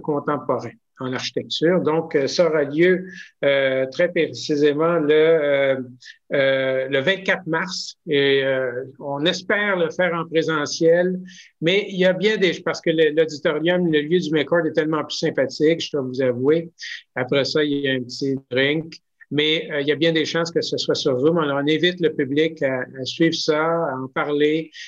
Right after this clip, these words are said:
à s'inscrire. On a une capacité d'accueil qui est encore plus grande. Et, euh,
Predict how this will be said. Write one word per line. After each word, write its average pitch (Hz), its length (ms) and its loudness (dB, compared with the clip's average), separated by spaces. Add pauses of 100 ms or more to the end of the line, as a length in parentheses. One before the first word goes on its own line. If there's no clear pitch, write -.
(140)
à 135 100 -4
s'inscrire. 160 680 2
On 143 40 -4
a 139 40 -2
une 135 80 -6
capacité 151 580 -2
d'accueil 143 460 2
qui - 140 -10
est 135 80 -10
encore 135 280 -4
plus 131 140 -4
grande. 165 400 -2 (400)
Et, 202 460 0
euh, 147 500 2